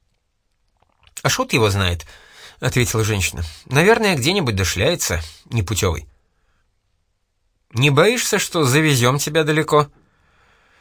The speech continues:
«Ах, не всё ли равно? Куда ни приедешь, везде Россия».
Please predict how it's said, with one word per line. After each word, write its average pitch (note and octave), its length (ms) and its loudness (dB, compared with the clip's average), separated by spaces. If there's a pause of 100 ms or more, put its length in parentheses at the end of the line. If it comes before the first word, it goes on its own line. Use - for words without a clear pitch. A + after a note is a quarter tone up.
(640)
«Ах, A3 320 2
не D3+ 120 4
всё C4+ 200 -2
ли B3+ 80 4
равно? C3+ 380 2 (580)
Куда C#3 380 0
ни E3+ 100 2
приедешь, F#3 960 0
везде B2+ 420 0
Россия». G#2+ 560 0